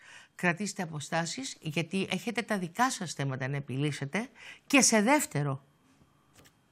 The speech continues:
μεταγενέστερο χρόνο, θα βοηθήσετε να επιληθούν και προβλήματα άλλων.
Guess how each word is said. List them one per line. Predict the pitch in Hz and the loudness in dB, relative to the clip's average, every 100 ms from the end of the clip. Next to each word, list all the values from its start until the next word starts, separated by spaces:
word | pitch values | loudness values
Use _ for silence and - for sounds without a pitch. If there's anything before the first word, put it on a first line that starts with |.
| _ _ _ _ _ _ _ | _ _ _ _ _ _ _
μεταγενέστερο | 190 180 170 180 254 254 156 139 | 4 4 4 4 4 2 0 -2
χρόνο, | 139 202 220 262 - _ | 0 -2 -2 -6 -14 _
θα | - 240 - | 0 0 2
βοηθήσετε | 185 170 196 - 196 175 | 0 2 0 -2 -2 -2
να | |
επιληθούν | 170 160 147 143 165 160 | -2 -2 -2 0 -2 -2
και | - 160 | -4 -4
προβλήματα | 160 139 147 143 175 - | -2 -2 0 2 4 8
άλλων. | 170 147 120 | 10 10 4